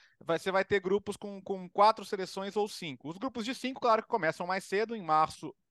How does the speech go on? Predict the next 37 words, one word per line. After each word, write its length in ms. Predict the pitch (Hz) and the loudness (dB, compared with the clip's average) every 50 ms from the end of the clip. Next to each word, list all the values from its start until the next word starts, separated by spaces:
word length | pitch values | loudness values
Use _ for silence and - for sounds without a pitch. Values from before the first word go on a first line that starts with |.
| _ _ | _ _
e 160 | - 151 156 | -8 -6 -4
em 120 | 160 165 165 | -4 -4 -4
junho, 440 | 127 135 165 185 202 233 247 262 254 _ _ - _ _ _ _ _ _ _ | -4 -4 -2 -2 -2 -2 -4 -6 -8 _ _ -20 _ _ _ _ _ _ _
mas 220 | - 147 156 160 165 | -2 0 0 0 0
os 80 | 160 | -2
grupos 300 | 156 160 175 175 175 170 | -2 0 0 0 -2 -4
de 60 | 165 | -4
quatro 320 | 175 - 165 160 165 - 180 | 0 4 6 4 4 4 0
vão 140 | 180 185 180 | -8 -6 -6
ser 180 | - 196 190 | -6 -6 -6
só 200 | - - 214 233 | -2 2 2 2
no 80 | 262 262 | 2 2
segundo 260 | - 247 214 226 220 | -4 -6 -8 -8 -8
semestre 480 | - - 220 180 170 175 185 - 196 185 | -6 -6 -2 0 2 0 0 0 -4 -6
de 60 | 180 | -2
dois 180 | 180 190 180 | -2 -2 -2
mil 100 | 180 185 | -2 -6
e 40 | 190 | -8
vinte 160 | 170 190 190 | -8 -10 -12
e 40 | - | -12
cinco, 320 | - - 190 165 135 - 110 | -10 -8 -8 -8 -8 -8 -4
já 140 | 110 139 | -2 -2
pertinho 400 | 143 - 151 143 - - - 160 | -2 0 -4 -4 -4 -8 -10 -6
da 100 | 160 160 | -6 -4
Copa 220 | 156 156 151 - 180 | -2 -2 -4 -4 -4
do 80 | 185 | -8
Mundo, 320 | 214 180 170 180 185 196 - _ _ _ _ _ _ - | -6 -6 -6 -8 -8 -10 -14 _ _ _ _ _ _ -2
com 120 | - 165 | 0 2
a 20 | |
repescagem 560 | 156 160 - 160 151 - - 156 147 147 139 156 | 2 2 2 0 -2 0 2 2 2 4 2 -2
lá 100 | 151 151 | -4 -4
no 80 | 156 | -6
começo 380 | - 170 151 147 147 147 - 147 | -6 -8 -6 -4 -6 -6 -6 -10
de 80 | 151 | -12
vinte 160 | 143 156 165 - | -12 -12 -12 -12
e 60 | - | -8
seis. 420 | - 170 135 104 98 - - - | -4 -2 -2 -2 -2 -6 -16 -20